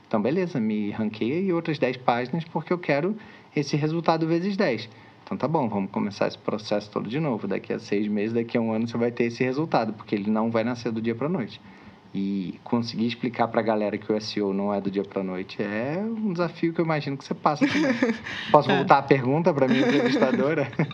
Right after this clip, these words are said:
Speaker 2: É, sim, não é nem um pouco fácil explicar isso. E faz sentido isso que você falou, mas eu não sei se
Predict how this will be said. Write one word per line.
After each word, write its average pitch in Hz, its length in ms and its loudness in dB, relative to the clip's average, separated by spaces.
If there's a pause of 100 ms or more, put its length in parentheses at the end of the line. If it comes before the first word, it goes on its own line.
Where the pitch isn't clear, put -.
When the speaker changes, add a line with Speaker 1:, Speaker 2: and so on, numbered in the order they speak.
(960)
Speaker 2:
É, 190 640 2 (760)
sim, 277 380 2 (340)
não 214 200 4
é 233 40 2
nem 233 160 4
um 302 80 0
pouco 269 240 0
fácil 277 460 4
explicar 214 520 0
isso. 247 400 0 (760)
E 233 920 0 (1000)
faz 240 280 4
sentido 285 440 0
isso 277 180 -2
que - 40 -6
você 233 220 2
falou, 214 420 2 (280)
mas 220 180 2
eu 233 80 0
não 262 180 0
sei 240 220 0
se 226 420 0